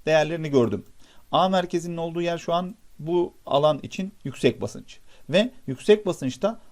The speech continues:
alçalıcı hava hareketi görülmekte ki alçaldıkça yüzeye uyguladığı kuvvet artmaktadır. O zaman birinci öncülümüzü aldım. Sıcaklık değerleri çok düşüktür. Tabi burada şu an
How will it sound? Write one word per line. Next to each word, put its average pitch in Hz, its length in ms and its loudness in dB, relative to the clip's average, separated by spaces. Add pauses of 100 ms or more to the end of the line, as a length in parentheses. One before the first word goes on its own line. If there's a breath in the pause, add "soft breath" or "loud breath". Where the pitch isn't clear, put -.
(100)
alçalıcı 175 840 0 (140)
hava 180 380 4
hareketi 175 580 0 (260)
görülmekte 123 760 2 (140 loud breath)
ki - 100 -12
alçaldıkça 170 680 0
yüzeye 143 400 0
uyguladığı 123 500 -2
kuvvet 180 540 0 (340)
artmaktadır. 135 680 0 (260 soft breath)
O 185 80 2
zaman 135 320 2 (180)
birinci 147 360 2
öncülümüzü 120 560 0
aldım. 117 320 2 (580 loud breath)
Sıcaklık 196 600 0
değerleri 196 360 2
çok - 260 0
düşüktür. - 440 -8 (280 soft breath)
Tabi 175 300 0
burada 185 380 0 (640)
şu - 160 -2
an 151 180 0